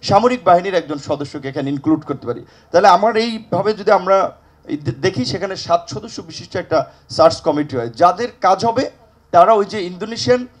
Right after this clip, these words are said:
আপনার কমিটির স্টাইলে তারা প্রাথমিকভাবে সবার কাছে নাম চাবে এবং কেন তাকে প্রপোজ করতেছে, তার যোগ্যতাটা কী, সেটা must be তারা লিখবে। সেটার বেসিসে ওখান থেকে আমাদের যদি নির্বাচন কমিশন তিন সদস্য বিশিষ্ট হয়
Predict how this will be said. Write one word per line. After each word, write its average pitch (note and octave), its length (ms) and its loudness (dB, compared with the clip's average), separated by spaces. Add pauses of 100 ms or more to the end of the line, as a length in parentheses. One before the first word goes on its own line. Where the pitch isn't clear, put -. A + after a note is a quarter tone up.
(240)
আপনার D#3+ 400 2
কমিটির G3 500 -2
স্টাইলে G3+ 440 -2 (360)
তারা F3 300 6
প্রাথমিকভাবে F3+ 840 0 (280)
সবার A#3+ 380 0
কাছে A3+ 440 0 (300)
নাম F#3 340 4
চাবে A3 320 2
এবং G3+ 460 -2
কেন C4+ 340 6
তাকে G3 340 2
প্রপোজ F#3 440 0
করতেছে, B2 460 -8 (680)
তার F3 280 6
যোগ্যতাটা C4 500 4
কী, - 200 -6 (140)
সেটা G3 300 2
must G3 320 4
be C4 120 2
তারা F3+ 200 6
লিখবে। D3 460 -4 (480)
সেটার A#3+ 280 4
বেসিসে B3 480 2
ওখান A3 280 2
থেকে A3 340 -8 (300)
আমাদের F#3 400 -2
যদি F#3+ 180 -10
নির্বাচন F3+ 440 -2
কমিশন F#3+ 460 -12 (100)
তিন G#3 240 -6
সদস্য G3 320 -4
বিশিষ্ট F#3 320 -12
হয় F3+ 160 -2